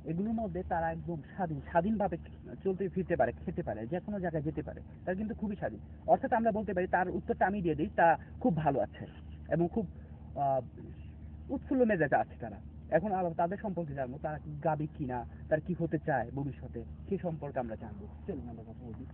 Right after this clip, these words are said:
অন্য আরেকটি ছাগল। আপনি কি বিয়ে হয়েছে আপনার?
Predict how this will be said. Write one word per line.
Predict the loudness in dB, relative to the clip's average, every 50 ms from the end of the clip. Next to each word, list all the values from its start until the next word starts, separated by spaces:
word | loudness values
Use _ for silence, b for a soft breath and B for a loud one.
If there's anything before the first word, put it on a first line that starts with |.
| -12 -10 -10 -8 -6 -6
অন্য | -4 -4 -2 -2
আরেকটি | -4 -4 -6 -8 -10 -10 -12
ছাগল। | -10 -8 -8 -6 -6 -4 -6 -6 0 2 2 2 2 2 0 -2 -4 -4 -8 -10 -12 -12 -10 -10 -8 -8 -8 -8 -10 -12 -12 -12 -12 -10 -10 -10 -10 -10 -10 -10 -12 -10 -10 -10 -10 -10 -10 -10 -10 -10 -10 -10 -10 -10 -10 -10 -10 -12 -12 -12 -12 -12 -12 -12 -12 -12 -12 -10 -8
আপনি | -8 -4 -2 -4 -2
কি | -2 -2
বিয়ে | -2 0 0 0
হয়েছে | 0 0 0 -2 -4 -4 -6 -6 -8 -10 -8 -8 -8 -8 -10 -10 -10 -10 -10 -10 -8 -8 -8 -8 -4 -4 -4 -4 -4 -4 -4 -6 -6 -6 -6 -6 -6 -8 -8 -10 -8 -8 -8 -8 -8 -8 -10 -10 -10 -10 -10 -10 -8 -10 -10 -10 -8 -8 -8 -8 -6 -6 -4 -4 -4 -2 -2
আপনার? | -4 -4 -2 -2 -2